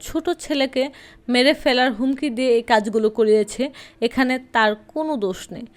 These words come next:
সে শুধুমাত্র আঞ্জনাকে মারার জন্য মনোহরকে ব্যবহার করেছে। তখনই রঞ্জিত বলে, তোমার এই মাস্টার প্ল্যানের পরও তুমি ধরা পড়েছ কেন জানো? তোমার এই দিয়াশলাই লাইট,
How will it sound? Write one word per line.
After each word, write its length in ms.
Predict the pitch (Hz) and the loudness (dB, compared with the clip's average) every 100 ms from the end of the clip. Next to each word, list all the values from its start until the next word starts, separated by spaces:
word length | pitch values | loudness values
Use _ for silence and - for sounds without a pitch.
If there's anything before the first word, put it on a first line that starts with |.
| - - | -20 -8
সে 200 | - 254 | 0 0
শুধুমাত্র 540 | - 254 254 254 247 | 0 0 0 0 0
আঞ্জনাকে 560 | 208 247 254 277 277 269 | 2 2 2 0 0 0
মারার 500 | 226 214 240 269 247 | 2 4 6 4 2
জন্য 300 | 262 247 233 | -2 0 0
মনোহরকে 600 | 226 226 247 233 233 254 | 0 2 2 0 0 0
ব্যবহার 420 | 202 190 202 202 | 0 0 0 -2
করেছে। 440 | 180 147 - - - - - - - - | -2 -4 -6 -12 -14 -16 -20 -20 -4 0
তখনই 300 | 392 415 392 | 2 4 4
রঞ্জিত 300 | 302 311 247 | 4 4 4
বলে, 320 | 262 220 226 - - _ | 4 6 2 -6 -20 _
তোমার 300 | 359 359 403 | -4 0 0
এই 180 | - 302 | 0 0
মাস্টার 400 | 285 247 - 277 | 2 0 2 0
প্ল্যানের 440 | 277 254 247 247 247 | 2 0 2 2 -2
পরও 460 | - 254 226 202 - | 2 4 4 2 -2
তুমি 260 | 254 269 311 _ - | -2 -2 -4 _ -10
ধরা 280 | 185 233 233 | 6 8 8
পড়েছ 420 | 233 185 175 - 180 - _ | 6 0 -2 -8 -12 -16 _
কেন 220 | - 254 311 | 0 2 4
জানো? 320 | 381 302 180 - - - - - | 4 2 -6 -16 -20 -20 -20 -6
তোমার 360 | 311 311 349 370 | -2 0 2 0
এই 240 | 220 247 277 - - | 2 0 0 -8 -4
দিয়াশলাই 640 | 214 226 226 - 226 202 185 | 4 6 6 4 2 4 4
লাইট, 480 | 185 - 185 - | 2 -2 -4 -14